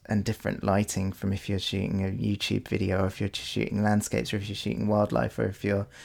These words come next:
shooting your projects in a gallery, or if you're shooting your outdoor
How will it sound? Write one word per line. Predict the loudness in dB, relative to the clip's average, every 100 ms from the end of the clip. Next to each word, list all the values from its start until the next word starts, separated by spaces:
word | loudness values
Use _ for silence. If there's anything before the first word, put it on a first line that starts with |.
| -20 -8
shooting | 2 4 4 4
your | 2
projects | 2 2 2 2 0 0 -2 0
in | 2
a | 4
gallery, | 4 6 4 4
or | 2
if | 2 0
you're | 2
shooting | 2 2 2
your | 2 0 -4
outdoor | 0 0 2 6 6 6